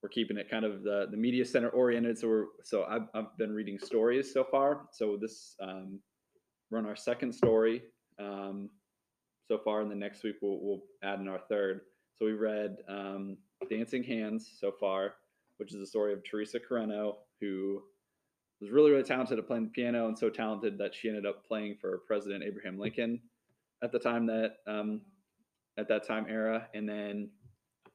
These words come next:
the story that's on the website right now is Alma and how she got her name. And that's, that's one of my favorite ones. Um, so she has a really, really long name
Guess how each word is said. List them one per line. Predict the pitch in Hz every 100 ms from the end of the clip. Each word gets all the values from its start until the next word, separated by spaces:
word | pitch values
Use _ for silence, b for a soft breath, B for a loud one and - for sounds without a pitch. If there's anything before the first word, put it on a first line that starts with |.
| _ _ _ -
the |
story | 107 135 123
that's | 120 110
on | 104 110
the | 107
website | 107 101 110 98
right | 98 85
now | 104 107 117 131 139 - _ _ _ _
is | 107 104 101 95 - 98
Alma | 104 113 131 147 - _ _ 104
and | 98
how | 104
she | - 110
got | 104
her | 98
name. | 101 107 110 - _ _ _ _ -
And | 110
that's, | 117 - - _ _ _
that's | 117 -
one | 135
of | 120
my | 110
favorite | - 113 117
ones. | 123 123 113 -
Um, | 104 101 98 104 123 - _ _ _ _
so | -
she | 107 123
has | 107
a |
really, | 107 143 175
really | 156 147 123
long | 120 120 117
name | 113 113 117